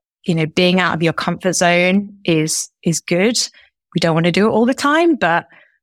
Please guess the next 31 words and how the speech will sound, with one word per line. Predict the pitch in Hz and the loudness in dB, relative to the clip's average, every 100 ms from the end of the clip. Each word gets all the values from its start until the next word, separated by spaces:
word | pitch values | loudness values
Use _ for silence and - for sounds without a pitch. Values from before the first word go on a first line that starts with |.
| _ | _
it | 190 - | -2 0
really | 180 180 175 175 | 0 2 2 -2
can | - 180 170 170 165 - | -2 -4 -2 -4 -8 -10
push | - 208 - - | -4 -2 0 0
you | 170 | 0
into | 160 123 - 165 | 0 -2 -4 -2
areas | 180 175 170 160 156 151 - | 0 2 2 0 0 -2 -4
that | - 139 - - _ _ | -2 -2 -4 -10 _ _
you | - 180 | 0 2
never | 185 170 | 2 0
thought | 156 - 170 - | -2 -2 -2 -2
possible | - 175 - - 160 | -4 -2 -2 -2 -4
for | - | -4
yourself. | - - - 104 107 - - _ - - - _ | -4 -2 -2 -2 -2 -6 -16 _ -20 -20 -20 _
I'm | - 170 | -4 -4
currently | 165 175 170 | 0 0 0
working | 170 170 - | 0 -2 -2
at | 165 180 | -4 0
Google. | 202 208 277 311 - - - _ - | 0 2 0 -2 -10 -20 -20 _ -6
So | - | 0
I | 165 160 | 2 2
was | 160 160 | 0 -2
approached, | 170 - 180 160 - | -4 -2 0 0 0
I | 160 | 0
was | 160 - - | -2 -6 -6
at | 165 - | -6 -4
Sky | - 185 170 | -4 0 0
for | 165 190 | 0 -4
thirteen | 180 165 160 165 156 160 | -2 -2 -2 -4 -2 0
years | 170 160 156 - | 2 2 0 -2
and | 151 151 | -2 -4